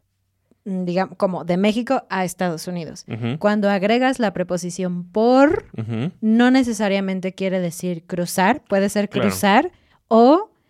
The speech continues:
Speaker 1: mm,
Speaker 2: Como a
Speaker 1: estar
Speaker 2: través.
Speaker 1: cerca,
Speaker 2: Ujú.
Speaker 1: estar cerca de algo.
Speaker 2: Exactamente. Entonces, lo que les decía, creo que lo puedes escuchar en un vuelo,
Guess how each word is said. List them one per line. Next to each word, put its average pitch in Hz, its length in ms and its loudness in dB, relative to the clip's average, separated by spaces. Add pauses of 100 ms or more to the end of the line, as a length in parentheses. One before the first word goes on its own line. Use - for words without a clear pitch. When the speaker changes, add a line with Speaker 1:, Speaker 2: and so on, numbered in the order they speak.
(180)
Speaker 1:
mm, 185 600 -2
Speaker 2:
Como 202 260 -4
a - 80 -4
Speaker 1:
estar 226 180 2
Speaker 2:
través. 214 220 2
Speaker 1:
cerca, 214 680 -2
Speaker 2:
Ujú. - 100 -8
Speaker 1:
estar 196 320 -4
cerca 208 500 0
de 175 280 -4
algo. 180 380 -4 (240)
Speaker 2:
Exactamente. 104 680 -6
Entonces, 107 580 -8 (100)
lo 117 200 -2
que 120 100 -4
les 104 160 -4
decía, 104 300 -4 (220)
creo 120 160 -4
que 135 80 -4
lo 110 160 -2
puedes 113 240 -2
escuchar 107 480 -6
en 107 120 -8
un 104 120 -6
vuelo, 113 340 0